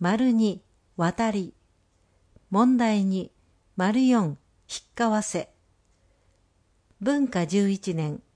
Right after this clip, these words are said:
千八百十四の記録によれば、祭礼中に屋台、出汁が出会っ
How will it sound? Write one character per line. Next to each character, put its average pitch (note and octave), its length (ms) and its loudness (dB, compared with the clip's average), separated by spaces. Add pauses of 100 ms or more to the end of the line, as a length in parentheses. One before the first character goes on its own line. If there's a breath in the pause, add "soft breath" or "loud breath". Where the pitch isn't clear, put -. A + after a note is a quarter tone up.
(180)
千 B3 340 -2
八 F3 240 -4
百 E3 240 -4
十 F3+ 240 -2
四 D3+ 300 -6 (240)
の G3 180 -4
記 - 180 -8
録 G3+ 280 -2
に F#3+ 140 2
よ F3+ 120 0
れ F3 140 -4
ば、 D3+ 220 -8 (480 soft breath)
祭 B3+ 340 -2
礼 A#3+ 240 2
中 G#3+ 260 0
に G3+ 440 0
屋 A#3+ 140 0
台、 E3 340 -4 (380)
出 D#3+ 140 -8
汁 - 300 -10 (260)
が F3+ 220 -4
出 F3+ 200 -2
会 A3+ 80 0
っ A#3 40 -2